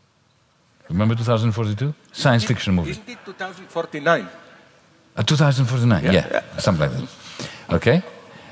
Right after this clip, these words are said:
Speaker 1: Uh, that would have meant that Draghi would not be able to, to, to buy Italian debt. Okay?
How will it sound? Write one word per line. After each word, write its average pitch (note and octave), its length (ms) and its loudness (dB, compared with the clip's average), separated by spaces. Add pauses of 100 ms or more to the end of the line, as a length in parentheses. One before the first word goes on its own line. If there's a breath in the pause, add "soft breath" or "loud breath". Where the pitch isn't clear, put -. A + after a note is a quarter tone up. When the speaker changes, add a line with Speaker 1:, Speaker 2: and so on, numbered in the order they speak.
(140 loud breath)
Speaker 1:
Uh, F#2+ 300 4 (160)
that A#2 400 2
would A#2+ 100 0
have F#2+ 160 0
meant F#2 460 0 (640 loud breath)
that F#2 360 0
Draghi G#2 320 2
would F#2+ 120 -2
not G#2+ 180 0
be G2 100 0
able F#2 180 0
to, F2+ 140 -12 (200)
to, - 180 -14
to - 80 -10
buy F2 160 2
Italian E2 360 4
debt. D#2 220 -6 (1200)
Okay? A2 260 -2